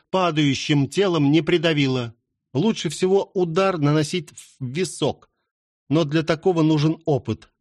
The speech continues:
а потому просто лупи сверху вниз, прямо в лобешник. Руки он вытянет к тебе, чтобы схватить. Ты их не пугайся. Всё просто. Главное, порядок действий. Не перепутай.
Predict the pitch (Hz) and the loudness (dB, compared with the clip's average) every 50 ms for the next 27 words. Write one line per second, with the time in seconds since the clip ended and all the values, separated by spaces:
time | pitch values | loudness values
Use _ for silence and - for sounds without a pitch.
0 | _ - 147 139 - 143 139 - 170 175 190 214 208 - - 196 202 - - 165 | _ -4 -4 -2 0 -2 -2 0 0 0 0 0 0 0 0 -2 -2 -2 -2 -2
1 | 156 165 175 170 175 - 185 143 107 82 - _ - - - - 185 180 156 - | 0 0 0 0 -2 -4 -2 -2 -2 -4 -6 _ -18 -14 -6 -2 -2 -2 0 0
2 | - 151 147 160 156 127 104 - - _ _ _ _ _ _ _ _ _ _ _ | 0 0 2 2 2 2 0 -4 -12 _ _ _ _ _ _ _ _ _ _ _
3 | - 185 190 180 160 151 143 151 165 175 165 151 139 131 113 - - 107 92 _ | 2 2 4 4 4 2 2 2 2 2 2 0 0 -2 -2 -2 -4 -6 -8 _
4 | _ _ _ _ _ - 143 180 240 254 226 - - 123 98 82 - _ - - | _ _ _ _ _ 0 2 2 2 0 -2 -2 -2 -4 -4 -4 -6 _ -2 0
5 | 139 139 139 135 160 160 - - 123 127 120 - - - - 160 156 147 143 113 | 0 0 2 0 0 -2 -2 -2 -2 -2 -2 -4 -8 -10 -6 -4 -2 0 0 0
6 | 98 - - 131 117 113 - - 143 143 139 - 127 101 - _ - 220 220 202 | -2 -2 -4 -6 -6 -6 -6 -4 -4 -2 -2 -2 -4 -6 -6 _ -2 0 0 0
7 | - - 196 190 190 202 202 185 190 156 120 110 - - 98 98 _ _ _ _ | 0 -2 -2 -2 0 -2 0 0 0 0 0 -2 -6 -10 -12 -12 _ _ _ _
8 | - - 202 202 185 - 196 208 202 180 147 - - 98 95 104 147 180 196 202 | -8 -4 -2 -2 0 0 0 2 2 0 0 -2 -6 -6 -4 0 0 2 2 2
9 | 196 190 185 175 151 - 175 180 185 180 160 175 160 151 151 170 156 - - - | 2 0 0 0 0 0 0 2 2 0 0 -2 -4 -2 -2 -2 -2 -2 -4 -6
10 | 110 101 98 113 156 180 170 185 180 175 180 156 170 151 - 117 101 101 | -8 -6 -2 -2 -2 0 2 0 0 0 0 -2 -2 -2 -2 -2 -6 -10